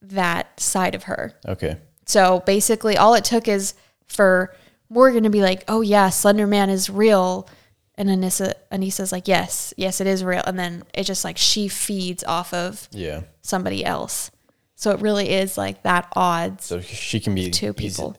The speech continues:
Speaker 2: like, easily persuaded
Speaker 1: Mm-hmm.
Speaker 2: to someone else's point of view.
Speaker 1: Yeah.
Speaker 2: And her point of view happened to be pretty far out
Speaker 1: Yeah,
Speaker 2: there.
Speaker 1: they get very obsessive
Speaker 2: Mm-hmm.
Speaker 1: and can't see past it.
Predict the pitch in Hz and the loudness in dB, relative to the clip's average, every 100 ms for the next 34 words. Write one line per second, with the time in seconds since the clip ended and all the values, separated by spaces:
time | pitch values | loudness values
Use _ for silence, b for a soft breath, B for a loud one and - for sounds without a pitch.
0 | - 82 - - 98 87 85 80 - 85 | -8 -8 -8 -6 -4 -4 -4 -4 -2 -2
1 | 78 - - 233 220 208 202 190 170 151 | -4 -4 -2 2 4 4 2 -2 -8 -8
2 | - - - 82 78 80 78 80 214 185 | -10 -12 -8 -6 -4 -4 -4 -4 -2 -2
3 | 208 202 _ _ 170 156 147 73 - _ | -2 -8 _ _ -6 -6 -6 -10 -16 _
4 | _ - 92 85 85 78 80 82 73 76 | _ -8 -6 -4 -6 -6 -6 -6 -6 -6
5 | 76 71 76 69 73 - _ _ _ _ | -8 -8 -8 -8 -10 -12 _ _ _ _
6 | _ _ _ _ _ - - 85 - 78 | _ _ _ _ _ -14 -12 -10 -6 -4
7 | 71 73 208 175 123 90 82 202 196 196 | -2 -4 -2 -2 -2 -6 -6 -4 -4 -4
8 | 202 202 175 202 - 226 202 - 196 190 | -4 -2 -2 -2 0 2 2 2 2 2
9 | 185 190 - 82 80 80 78 - _ - | 0 -10 -14 -14 -10 -10 -10 -14 _ -8
10 | 185 175 175 196 _ _ _ _ _ _ | -6 -4 -8 -10 _ _ _ _ _ _
11 | _ _ _ - - 190 - - 196 202 | _ _ _ -14 -4 -4 -4 -10 -10 -10
12 | - - - - - | -12 -10 -8 -8 -8